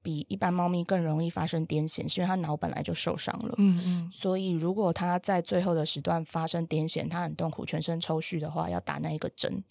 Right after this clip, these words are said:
Speaker 2: 嗯，嗯。
Speaker 1: 然后但是小吴医生也告诉我，如果说那个针要打，就是我打完那个针之后就要立刻送医，因为它可能就会更严重的发生。
Speaker 2: 嗯，嗯。
Speaker 1: 那我就要考虑接受安乐死了。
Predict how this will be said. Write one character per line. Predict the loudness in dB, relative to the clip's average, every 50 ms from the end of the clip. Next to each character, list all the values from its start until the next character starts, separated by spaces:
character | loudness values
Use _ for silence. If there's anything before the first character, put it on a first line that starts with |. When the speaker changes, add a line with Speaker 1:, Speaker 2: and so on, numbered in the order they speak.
| -8 _
Speaker 2:
嗯， | 6 6 6 6 6 4
嗯。 | 4 4 4
Speaker 1:
然 | 4 4
后 | 4
但 | 4 4 2 2
是 | 2 0
小 | 2 2 2 2
吴 | 2 2
医 | 0
生 | 0 0 0
也 | 0 0
告 | 0 0 -2
诉 | 0 -2 -2
我， | -2 -2 -2
如 | 0 0 0
果 | 4 4 4 4
说 | 4 2 2 2 2 2 2
那 | 0 0 0
个 | -2 -2
针 | -2 0 0 0 0 0 -2 -4 -6 -10 -14 -20 _ _ _ _ _ _
要 | 0 2 2 4 2 0 -2 -4
打， | -6 -6 -6 -6 -8 -10 -10 -12 -16 _ _ _ _ _
就 | 0 0
是 | 2 2 0 2
我 | 4 2
打 | 4 4 4 4
完 | 4 2
那 | 2
个 | 2 2
针 | 2 2 2
之 | 4 2
后 | 2
就 | 4 2
要 | 2
立 | 2 0 0
刻 | 0 0
送 | 0 0 0 -2 -2 -2
医， | -4 -4 -6 -4 -2
因 | 0 0
为 | 2
它 | 0 0
可 | -2 -2 -2
能 | -2 -2
就 | -2 -2
会 | -2 0
更 | 0 0
严 | 0 0 -2 -4
重 | -4 -4 -4 -4
的 | -4
发 | -4 -4 -4 -4
生。 | -2 -4 -4 -4 -6 -8 -6 2 6
Speaker 2:
嗯， | 6 8 8 6 6
嗯。 | 6
Speaker 1:
那 | 6 6 6 4
我 | 0 -2
就 | 0 0
要 | -2 -2
考 | -2 -4 -6
虑 | -4 -6
接 | -4 -2 -2 -2 -2
受 | -2 -2 -2 -2
安 | -2 -2 -2
乐 | 0 0 0
死 | -2 -4 -6 -8 -10
了。 | -12